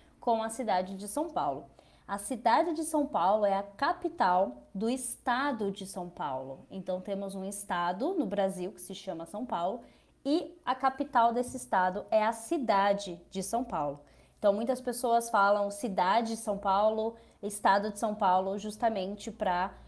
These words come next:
diferenciar essas duas, essas duas referências, tá?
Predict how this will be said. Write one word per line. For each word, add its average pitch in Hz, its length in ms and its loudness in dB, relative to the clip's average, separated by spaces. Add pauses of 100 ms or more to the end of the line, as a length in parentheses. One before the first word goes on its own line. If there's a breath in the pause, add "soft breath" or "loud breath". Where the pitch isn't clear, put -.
(140)
diferenciar 247 1400 2
essas 208 400 -2
duas, 202 960 2
essas 202 260 -6
duas 196 240 -2
referências, 208 800 -4
tá? 240 320 -4